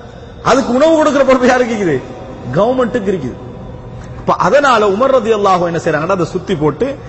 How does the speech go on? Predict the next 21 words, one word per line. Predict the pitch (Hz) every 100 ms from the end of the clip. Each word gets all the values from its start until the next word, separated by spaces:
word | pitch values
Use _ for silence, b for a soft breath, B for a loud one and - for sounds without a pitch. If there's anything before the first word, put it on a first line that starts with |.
| B 170
இந்த | 165 185
கவர்மெண்ட், | 240 233 190 185 165 -
அதாவது | 151 175 175 170 160
அந்த, | 147 151
அம்-, | - 147 143
அதாவது | 147 160 160 151 147
ஆடு, | 151 160 160
மாடு, | 151 151 147
இந்த | 147 143
ஒட்டகங்கள் | 139 165 151 143
மே-, | 143
அவருடைய | 127 190 208 208
சொந்த | - 185 196
இதுல | 165 143 240 - B B B B - -
அந்த | 160 175
ஜக்காத்துடைய | 160 151 175 233 233 196 180
ப-, | 165 135
பணம் | 170 175
வந்து | 165 175 247
மேய்வதற்காக | 185 170 196 190 170 - 160
விட்டுறார். | 190 156 143 107